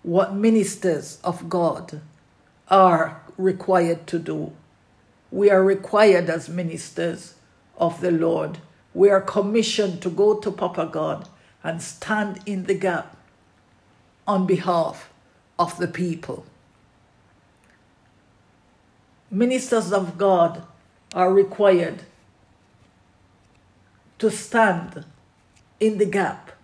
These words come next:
on behalf of the people. Sodom and Gomorrah were not only renowned for sexual perver-, per-, perversions. Sodom and Gomorrah were wickedness and murder, rivalries,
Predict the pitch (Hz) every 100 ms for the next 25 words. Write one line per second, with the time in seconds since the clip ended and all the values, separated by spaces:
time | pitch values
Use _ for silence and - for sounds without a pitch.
0 | _ _ _ _ _ - 196 185 175 175
1 | 156 165 160 - - _ _ _ _ _
2 | 185 180 185 175 - 185 180 185 226 214
3 | 262 254 247 226 220 214 240 208 170 -
4 | - _ _ 170 208 202 220 220 220 226
5 | 220 220 214 190 202 214 196 220 - -
6 | - - - 185 185 175 185 170 180 185
7 | - - 180 175 - - _ _ _ 190
8 | 180 190 190 175 165 151 131 - - -
9 | _ _ _ _ _ _ _ - 226 226
10 | 233 233 214 196 196 208 196 185 190 180
11 | 170 220 - 196 156 160 156 160 175 180
12 | 196 214 190 190 170 170 214 214 196 180
13 | 165 156 156 - -